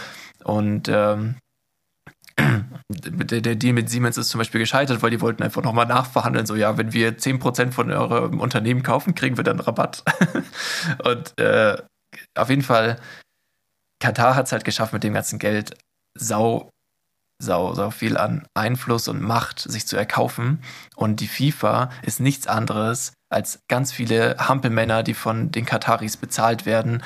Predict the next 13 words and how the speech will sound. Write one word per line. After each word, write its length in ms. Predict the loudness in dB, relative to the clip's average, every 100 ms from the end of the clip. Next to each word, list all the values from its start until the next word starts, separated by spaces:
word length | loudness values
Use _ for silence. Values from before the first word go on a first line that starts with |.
| -8
und 280 | -4 -4 2
alles 400 | 4 4 2 -2
tun, 460 | -2 0 2 -2 -4 -14 _ _ _ _ _ _ -8
was 360 | -2 0 -2 -4
denen 300 | -2 -2 -2
gefällt, 520 | -2 0 0 0 -6
beziehungsweise 480 | -4 -4 -2 0 0
alles 180 | 0 -2
verhindern, 440 | -4 -2 0 0
was 180 | -4 -4
denen 400 | -4 -4 -4 -4
nicht 240 | -2 -2 -4
gefällt. 420 | -4 -6 -6